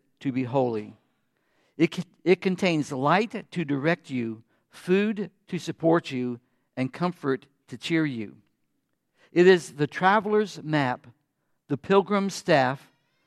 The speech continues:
the pilot's sword, and the Christian's character. Here, heaven is opened and the gates of hell disclosed. Christ is its subject, our good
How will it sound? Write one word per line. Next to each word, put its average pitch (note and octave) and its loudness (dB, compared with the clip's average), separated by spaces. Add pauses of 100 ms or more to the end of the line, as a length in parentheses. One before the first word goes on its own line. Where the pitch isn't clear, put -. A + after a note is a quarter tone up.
the D3+ -2
pilot's F#3 2
sword, C3+ 0 (360)
and C3 0
the C3 0
Christian's B2+ -4
character. A2+ -2 (920)
Here, F3 2
heaven F#3 0
is E3+ 0
opened C#3+ 0 (580)
and C3 -2
the C3 0
gates D#3 -2
of D#3 -6
hell C3+ 2
disclosed. A2+ -4 (760)
Christ F#3 2 (120)
is E3 2
its E3+ -4
subject, C3 -2 (260)
our C3+ 2
good F3 0